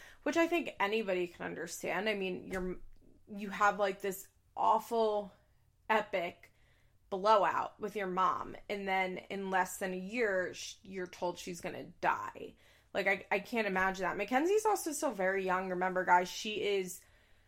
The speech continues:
Teen Mom three was sixteen pregnancies in four, where Teen Mom two was sixteen pregnancies in two. So I think she's twenty-five, if not twenty-four. Like, she's young. She comes across, I think, as, uh,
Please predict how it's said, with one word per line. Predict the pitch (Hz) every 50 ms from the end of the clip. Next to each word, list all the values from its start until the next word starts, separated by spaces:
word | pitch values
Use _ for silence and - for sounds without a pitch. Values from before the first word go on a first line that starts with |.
| _ _ _ _ _ _ _ _ _ _ _ -
Teen | - 294 302
Mom | 302 302 302 294 285
three | 277 269 220 214 226 254 254
was | 247 247 214 -
sixteen | - 226 220 - - 233 220
pregnancies | 214 220 214 208 208 208 190 - 220 202 190
in | 196 185
four, | - - - 196 180 175 185 196 240
where | 254 240 202 185
Teen | - - - 208 196
Mom | 190 185 185 180
two | - 208 196
was | 190 185 180
sixteen | - 202 185 - - 190 190 185
pregnancies | 180 180 180 180 180 180 175 175 - 196 185
in | 180 180 180
two. | 175 - - - 185 180 180 190 254 269
So | - 226
I | 196 196
think | - 240 285 -
she's | - - 381 370 - -
twenty-five, | - - 233 220 202 185 - - - - - 170 190 180 - - - - - 214 202 - - -
if | 220 226 -
not | 311 311 285 -
twenty-four. | - - 220 202 190 185 180 - - 165 156 - - - - - - - _
Like, | - 220 208 185
she's | - - - 294 381 494 381 240 185 170 170 185
young. | 175 190 202 180 110 117 127 - - - - 220
She | 220 - 254 240
comes | - 285 285 294 370
across, | 359 359 320 247 247 240 - -
I | - 196 202
think, | 214 220 214 202 190
as, | 190 185 175 - - - - - - - - - - - - - _ _ -
uh, | 208 185 180 170 135